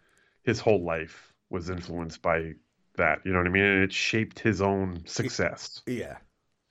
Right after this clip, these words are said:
Speaker 2: And I'm
Speaker 1: Yeah.
Speaker 2: not putting on The Cosby Show. I'm not putting on Ghost Dad. Like, I'm never gonna see Cosby again for the rest of my
Speaker 1: Right.
Speaker 2: life,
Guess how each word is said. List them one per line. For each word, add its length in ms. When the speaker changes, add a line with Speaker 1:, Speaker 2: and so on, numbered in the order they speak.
Speaker 2:
And 120
I'm 80
Speaker 1:
Yeah. 80
Speaker 2:
not 140
putting 180
on 120
The 60
Cosby 400
Show. 180
I'm 100
not 160
putting 180
on 260
Ghost 380
Dad. 320
Like, 300
I'm 180
never 200
gonna 180
see 260
Cosby 580
again 480
for 160
the 60
rest 200
of 60
my 120
Speaker 1:
Right. 80
Speaker 2:
life, 440